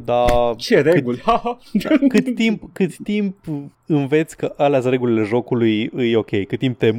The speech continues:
Speaker 1: te pliezi pe ele, e, e ok.
Speaker 2: Te duce,
Speaker 1: O să
Speaker 2: te duce pe o, pe un roller coaster la început, dar după aia te obișnuiești.
Speaker 1: Da, o să vină. O să vină în săptămânile următoare, cândva, Resident Evil patru. Am ajuns la el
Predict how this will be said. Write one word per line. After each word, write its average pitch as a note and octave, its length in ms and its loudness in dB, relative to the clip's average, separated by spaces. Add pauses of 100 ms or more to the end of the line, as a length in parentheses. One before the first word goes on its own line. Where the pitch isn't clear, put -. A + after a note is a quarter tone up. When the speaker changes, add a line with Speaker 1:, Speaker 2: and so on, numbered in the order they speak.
(140)
Speaker 1:
te - 80 -2
pliezi G#2+ 480 -2
pe - 120 -4
ele, G2+ 500 -2
e, A2 320 -4
e A2+ 160 -2
ok. G2+ 120 -8 (320)
Speaker 2:
Te G3 100 2
duce, G3 380 0
Speaker 1:
O - 40 6
să B2 360 0 (200)
Speaker 2:
te D3+ 120 -2
duce F3 300 0
pe D3 100 -2
o, C3 180 2
pe B2 120 -6
un B2+ 160 0
roller C3 260 2
coaster A#2+ 320 -2
la A2+ 60 2
început, B2 320 -4
dar B2 100 2
după A#2 200 -2
aia A#2 120 0
te A2+ 80 -6
obișnuiești. F#2+ 560 -12
Speaker 1:
Da, G#2 320 -8 (100)
o D3+ 120 0
să D3 180 -2
vină. G#2 440 -2
O A#2 80 -6
să - 140 -8
vină C3 220 -2
în A#2+ 80 -2
săptămânile A#2+ 400 -2
următoare, A2+ 340 0
cândva, A2 360 -2
Resident G#2 200 -4
Evil G#2 180 -4
patru. C3 460 -2
Am A2 120 -4
ajuns G#2+ 220 -6
la G#2+ 140 0
el G#2 100 0